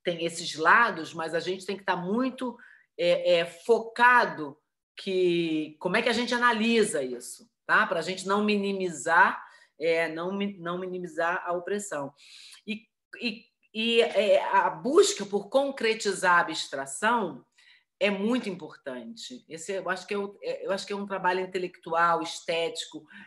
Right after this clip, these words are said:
A abstração é o conceito só que um conceito, ele não se faz no ar, né? Eu acho que quando, especialmente quem tá no mundo acadêmico,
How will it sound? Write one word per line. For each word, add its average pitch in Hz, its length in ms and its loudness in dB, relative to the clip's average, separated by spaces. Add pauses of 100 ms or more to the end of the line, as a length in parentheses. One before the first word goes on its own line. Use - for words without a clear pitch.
(120)
A 175 140 4
abstração 185 1080 0 (440)
é 180 120 6
o 202 100 6
conceito 226 1040 -2 (180)
só 240 200 -4
que 247 120 -6
um 247 100 -2
conceito, 220 1000 -4
ele 220 220 -2
não 240 160 -6
se 247 180 -8
faz 247 320 0
no 208 180 -2
ar, 156 320 0 (360)
né? 180 160 -4
Eu 175 80 0
acho 185 140 -4
que - 60 -18
quando, 202 320 0 (240)
especialmente 196 460 -4
quem 180 160 -6
tá 185 140 0
no 175 120 -4
mundo 175 140 -2
acadêmico, 170 720 -4